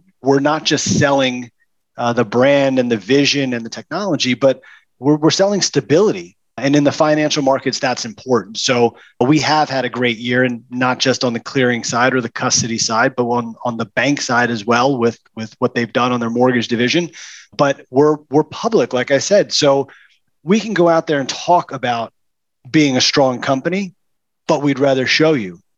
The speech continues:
Look at our quarterly earnings reports. Look at what we've done. Look at the acquisitions.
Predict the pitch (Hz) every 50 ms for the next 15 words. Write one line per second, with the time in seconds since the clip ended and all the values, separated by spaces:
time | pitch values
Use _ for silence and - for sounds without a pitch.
0 | _ _ _ 117 123 135 131 - 151 147 139 139 139 - - 156 147 143 143 143
1 | 143 143 143 151 156 151 139 - - 104 _ - 101 95 - - 110 117 139 139
2 | - 143 117 120 139 139 131 139 135 127 117 - 143 131 117 107 113 135 - -
3 | 147 - 143 143 139 135 - - 127 107 110 139 131 - - 110 104 -